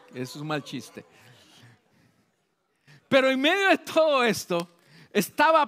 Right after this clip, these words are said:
Pablo con Silas. Silas no era su esposa, Silas era un ayudante de Pablo. Y entonces están <laughs> predicando la palabra. Es que usted, usted tiene que saber que uno, por predicar la palabra del Señor y por hacer la obra del Señor,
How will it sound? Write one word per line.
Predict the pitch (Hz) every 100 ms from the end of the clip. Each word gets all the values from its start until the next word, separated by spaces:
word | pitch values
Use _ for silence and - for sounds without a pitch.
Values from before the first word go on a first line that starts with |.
| -
Pablo | 339 370 330 302
con | 277 220
Silas. | - 233 160 117 - - _ _ _ _ _ _ _ _ _ _ _
Silas | - 208 226
no | 202 165
era | 165
su | 160
esposa, | 160 - 185 147 104
Silas | - 135 143 - -
era | 127 131 139 _ -
un | 151 147
ayudante | 139 127 277 147 - 139
de | 151
Pablo. | 233 277 240 139 _ _ _ _ _ _ _ _ _ _ _ _ _ _ -
Y | 233
entonces | 254 320 311 285
están | 254 - - - 254 - -
<laughs> | -
predicando | - 247 220 - 285 285 269
la | 247 190
palabra. | 196 185 175 170
Es | 180
que | 247 - -
usted, | - 156 262 254 _
usted | - - 269
tiene | 294 311
que | 311 208
saber | 202 220 226
que | 202
uno, | 190 220 220 - _ _ _ _ _ -
por | 196 156
predicar | 185 170 165 196 233
la | 247 240
palabra | 226 208 214 220
del | 214
Señor | - 220 185 160
y | 147
por | 160 147
hacer | 139 180
la | 196 196
obra | 208 208
del | 208 180
Señor, | 196 180 156